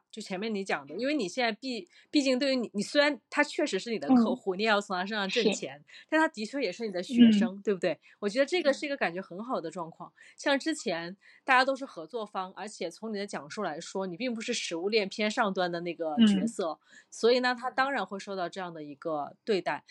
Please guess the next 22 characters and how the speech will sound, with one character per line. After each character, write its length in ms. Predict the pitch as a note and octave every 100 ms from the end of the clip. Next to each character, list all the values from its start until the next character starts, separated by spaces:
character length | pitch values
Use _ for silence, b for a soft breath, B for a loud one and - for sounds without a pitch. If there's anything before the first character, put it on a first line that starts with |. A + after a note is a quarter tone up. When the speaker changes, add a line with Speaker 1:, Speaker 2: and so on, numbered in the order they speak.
| B B
Speaker 2:
我 100 | G#3+
觉 100 | D4
得 80 |
还 200 | D#4 F#3+
有 140 | C4 A3
一 120 | E3+
个 160 | - E3+
就 100 | G3
是， 160 | A3 - - B B B
我 140 | A#3 A#3+
觉 80 |
得 60 | F#4
你 100 | G#3+
这 140 | D4
个 100 | C#4
倒 140 | C4 B3+
是 100 | A3+
都， 200 | C#4+ D#4+
都 160 | E4+
可 160 | E4 B3+
以 80 | G3
自 180 | -